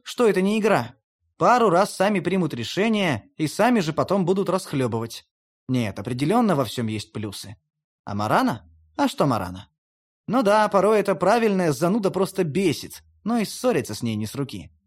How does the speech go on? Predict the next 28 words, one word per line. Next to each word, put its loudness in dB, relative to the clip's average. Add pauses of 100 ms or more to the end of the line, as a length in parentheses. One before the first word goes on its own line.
(440)
Однако -4
молодец. 0 (520)
Ловко 2
воспользовалась 0
ситуацией, 0
что 0
он 2
в -2
ловушке 0
и 0
почти -4
не 0
имеет 0
сил. -6 (380)
Забыла 2
только, -6
что 0
и 2
перемещаться -2
он -2
теперь -4
может -4
только -2
ногами. -4 (380)
Ну -4
да 2
не 2
страшно. -10